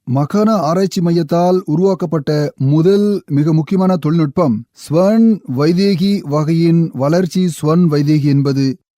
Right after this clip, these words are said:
ஒரு அதிக உற்பத்தி திறன் கொண்ட ரகமாகும். இது ஒரு ஹெக்டேருக்கு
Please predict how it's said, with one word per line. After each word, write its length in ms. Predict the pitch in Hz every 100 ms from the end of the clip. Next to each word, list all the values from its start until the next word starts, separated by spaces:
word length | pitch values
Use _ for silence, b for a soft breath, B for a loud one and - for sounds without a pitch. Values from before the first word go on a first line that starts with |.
| _
ஒரு 360 | 147 151 147
அதிக 420 | - 151 196 202 202
உற்பத்தி 460 | 165 170 190 175
திறன் 280 | 156 160 160
கொண்ட 400 | 143 143 139 143 135
ரகமாகும். 500 | 147 151 139 135 131 -
இது 540 | 180 170 190 185 175 -
ஒரு 220 | 131 185 220
ஹெக்டேருக்கு 760 | 196 226 220 190 208 214 214